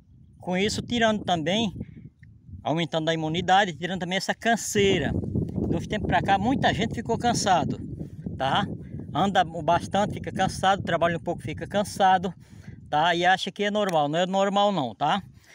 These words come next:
Este, essa receita que eu tô explicando pra vocês, desse maxixe, vai eliminar essa canseira também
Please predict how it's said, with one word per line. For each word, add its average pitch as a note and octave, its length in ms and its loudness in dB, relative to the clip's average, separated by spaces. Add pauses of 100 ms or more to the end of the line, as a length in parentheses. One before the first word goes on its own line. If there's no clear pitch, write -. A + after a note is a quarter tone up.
(220)
Este, F3 680 -2
essa D3+ 200 -4
receita A3 380 0
que - 80 -8
eu F#3 60 -6
tô F#3 180 -4
explicando D#3+ 480 -8
pra D#3+ 100 -6
vocês, F#3 640 -4 (580)
desse C#3 360 -8
maxixe, F3+ 680 0 (1500)
vai E3 440 2 (260)
eliminar F3+ 380 2
essa F#3 160 -2
canseira F#3+ 460 -2 (160)
também F#3+ 460 2